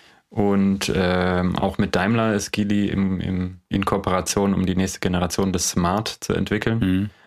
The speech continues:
Speaker 1: Also die haben auch wirklich, ich sag mal, äh, viele, viele Eisen im Feuer.
Speaker 2: Absolut, ja. Da sind ja auch, ähm, Marken bei wie Lotus, äh, die zu Geely oder Geely gehören.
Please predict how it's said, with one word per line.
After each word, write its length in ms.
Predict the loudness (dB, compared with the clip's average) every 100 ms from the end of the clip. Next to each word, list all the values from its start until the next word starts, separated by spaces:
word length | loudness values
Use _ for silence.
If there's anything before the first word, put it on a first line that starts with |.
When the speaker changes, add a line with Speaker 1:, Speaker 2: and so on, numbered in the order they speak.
| _
Speaker 1:
Also 220 | -4 -2 0
die 240 | 0 2
haben 320 | 2 2 0
auch 260 | 0 -2 0
wirklich, 480 | -2 0 -4 -6 -16 _ _ _ _ _ _
ich 80 | -2
sag 200 | 0 2
mal, 240 | 0 2
äh, 240 | 2 0
viele, 640 | -2 -2 0 2 2 0 -2 _ _ -20 _
viele 280 | 0 2 2
Eisen 260 | 2 2
im 140 | 0 0
Feuer. 440 | 0 2 0 -4 -6
Speaker 2:
Absolut, 480 | -6 -2 0 0 2
ja. 300 | 2 0 -2 -6
Da 160 | -4 0
sind 160 | 2
ja 120 | 2 2
auch, 340 | 2 0 -4 _ -20 -20 _ -2
ähm, 480 | 0 2 2 2 2
Marken 420 | 2 2 2 0
bei 400 | 2 2 0 2
wie 100 | 2
Lotus, 800 | 2 2 2 2 2 0 0 -2 -2
äh, 260 | 0 0 0
die 160 | -2
zu 140 | -2 -2
Geely 460 | 0 2 2 2
oder 200 | 2 0
Geely 360 | 0 0 2 2
gehören. 540 | 2 2 2 2 0